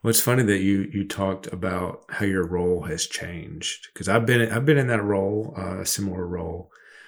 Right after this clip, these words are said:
where suddenly my hands weren't on the keyboard anymore.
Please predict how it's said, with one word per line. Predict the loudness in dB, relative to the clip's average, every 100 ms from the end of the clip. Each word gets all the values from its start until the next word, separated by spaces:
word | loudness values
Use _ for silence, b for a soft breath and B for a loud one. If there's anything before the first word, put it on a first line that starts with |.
| B B -2
where | 2 4 4 2 0 -10 _ _ _ _ _ _ _ -2
suddenly | 4 6 6 4 2
my | 2 0
hands | -2 0 -2 -2
weren't | -2
on | -2
the | -2
keyboard | -4 2 4 6 6
anymore. | 4 0 0 -2 -2 -2 -4 -8